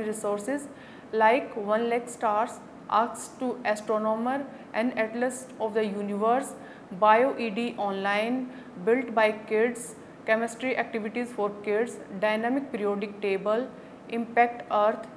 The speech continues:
Khan Academy Science, nasa for Students, Eyes on the Solar System, nasa Image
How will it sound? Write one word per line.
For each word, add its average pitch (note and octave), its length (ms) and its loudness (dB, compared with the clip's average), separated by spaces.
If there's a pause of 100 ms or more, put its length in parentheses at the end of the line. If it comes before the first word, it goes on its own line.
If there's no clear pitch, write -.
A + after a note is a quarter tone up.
Khan A3+ 280 2
Academy A3 440 2
Science, G#3+ 540 -2 (260)
nasa A3+ 420 2
for A#3 180 0
Students, G#3+ 720 -4 (420)
Eyes B3+ 380 6
on A3+ 180 -2
the G#3+ 100 4
Solar G#3 320 0
System, A3+ 580 -4 (380)
nasa A#3 460 2
Image A3+ 380 0